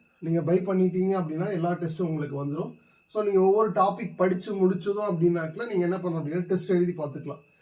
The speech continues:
So, இந்த டெஸ்ட்ல என்ன சார் சிறப்பு இருக்கு அப்படின்னு பார்த்தோம் அப்படின்னா, நீங்க எத்தனை முறை வேணாலும் இந்த டெஸ்ட்டை வந்து அட்டெண்ட் பண்ணிக்கலாம்.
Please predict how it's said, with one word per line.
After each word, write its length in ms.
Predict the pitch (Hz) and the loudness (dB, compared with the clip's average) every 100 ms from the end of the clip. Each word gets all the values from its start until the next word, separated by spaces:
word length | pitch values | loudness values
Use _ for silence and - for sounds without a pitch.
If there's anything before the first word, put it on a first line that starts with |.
| _ _ | _ _
So, 140 | 254 | 2
இந்த 240 | 240 208 214 | 4 4 2
டெஸ்ட்ல 220 | 175 240 | 0 0
என்ன 180 | 214 214 | 0 0
சார் 160 | 208 | 0
சிறப்பு 360 | 175 185 196 196 | -2 -2 -2 0
இருக்கு 220 | 180 185 | 0 0
அப்படின்னு 260 | 165 170 170 | 2 2 2
பார்த்தோம் 280 | 151 160 147 | -2 -6 -4
அப்படின்னா, 240 | 156 220 | -2 2
நீங்க 240 | 190 156 | 2 2
எத்தனை 260 | 151 220 240 | -2 -4 -2
முறை 200 | 214 196 | 0 0
வேணாலும் 400 | 180 165 165 190 | 0 0 0 0
இந்த 180 | 175 175 | -2 -2
டெஸ்ட்டை 280 | - 185 165 | -2 -2 0
வந்து 100 | 160 | -2
அட்டெண்ட் 320 | 165 160 147 | -2 -2 -4
பண்ணிக்கலாம். 320 | 135 165 180 | -4 -6 -6